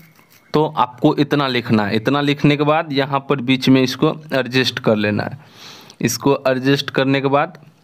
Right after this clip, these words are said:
इतना करने के बाद इसको adjust कर लेना है। adjust करने के बाद आपको यहाँ पर ए देख सकते हैं, ए पे click करना है। ए पे click करने के बाद यहाँ पर देख सकते हैं size दोस्तों, size आप यहाँ से छोटा बड़ा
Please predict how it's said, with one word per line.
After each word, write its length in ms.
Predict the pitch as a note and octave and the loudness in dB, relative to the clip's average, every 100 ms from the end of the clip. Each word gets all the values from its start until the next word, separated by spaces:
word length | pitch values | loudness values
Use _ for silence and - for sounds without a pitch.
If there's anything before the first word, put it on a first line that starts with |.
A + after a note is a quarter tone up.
| _ _ _ _ _ _ _ - | _ _ _ _ _ _ _ -4
इतना 300 | C#3 D3+ D3 | -2 0 -2
करने 240 | C#3+ D3 | 0 -2
के 60 | D3 | 0
बाद 160 | D#3 | 0
इसको 340 | D3 C#3+ - C#3 | 0 -2 0 0
adjust 320 | C3+ D#3 D3+ | 0 -2 -2
कर 140 | D#3+ D3+ | -2 0
लेना 240 | D3+ D3 | 0 -2
है। 120 | C#3+ D3+ | -4 -2
adjust 380 | C#3+ C#3 D#3 D#3+ | -2 0 -2 0
करने 280 | D#3 D3+ D3+ | 0 0 2
के 60 | |
बाद 200 | D3+ F3 | 0 0
आपको 360 | D3+ D3 - D#3 | 0 -2 0 2
यहाँ 220 | D3 D3+ | 2 0
पर 160 | D3+ D3 D#3 | -2 0 2
ए 80 | D3 | 2
देख 180 | C#3 | 0
सकते 260 | - B2 - | -2 -2 2
हैं, 60 | C#3+ | 2
ए 40 | |
पे 140 | C#3+ | 0
click 320 | C3+ C3+ D3+ D3+ | -2 0 0 0
करना 240 | D#3 D#3 | -2 -2
है। 180 | D#3 E3+ - - - - - - | -4 -6 -10 -16 -16 -16 -10 -2
ए 120 | F3 | 0
पे 140 | E3+ | 0
click 300 | D#3 D#3+ D#3+ | -2 0 0
करने 220 | D#3+ D3+ D3 | 0 0 2
के 60 | |
बाद 160 | D#3 D#3 | 0 0
यहाँ 240 | C#3+ C#3 | -2 -2
पर 160 | D3+ D3 | -2 -2
देख 180 | C#3 C#3+ | -2 -2
सकते 280 | - D3 D#3 | -2 -4 -2
हैं 80 | D3 | -4
size 480 | - - D3 D3 A#2+ | -4 -2 0 0 -2
दोस्तों, 420 | A2 A2 - A#2 | -4 -6 -2 -2
size 360 | A2 - C#3 C#3+ | -2 0 -2 0
आप 280 | C#3+ E3 - - - - | -2 -2 -8 -16 -14 -2
यहाँ 280 | B2 B2+ C#3 | 0 2 0
से 160 | C#3+ D3+ | 0 -2
छोटा 420 | D3+ C#3 C3 D3 | 0 0 0 0
बड़ा 260 | C#3+ C#3+ A3 | 0 -2 -4